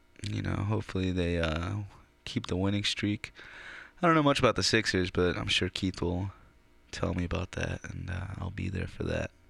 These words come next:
Um, yeah, I just wanted to talk about pets. Oh, one thing I realized, I forgot to mention,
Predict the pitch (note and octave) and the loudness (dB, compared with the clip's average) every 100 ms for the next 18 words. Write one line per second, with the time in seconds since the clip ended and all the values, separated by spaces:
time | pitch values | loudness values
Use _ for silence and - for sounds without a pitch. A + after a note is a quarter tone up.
0 | - - - - - - - - - A2 | -20 -20 -18 -20 -20 -20 -20 -14 0 4
1 | A#2+ A#2 A#2 G#2+ G2 F2+ F2+ F#2 - - | 6 6 6 6 4 0 -2 -10 -18 -20
2 | _ _ _ _ - - _ _ - - | _ _ _ _ -20 -20 _ _ -20 -20
3 | - - C3+ D#3+ G#2+ F#2+ A#2 A2+ A2 A#2 | -20 -4 4 6 6 4 4 4 4 4
4 | A2+ G#2+ - G#2+ G#2 - - C#3 C3+ F#2 | 4 2 4 4 4 0 2 4 4 4
5 | G2+ A2 A#2 G#2+ G2 F#2 F2 E2+ F2+ - | 2 4 6 6 6 6 4 2 0 -4
6 | - - G2 - F#2+ F2+ - D#2+ E2 F#2+ | -2 2 2 4 2 2 2 0 0 -4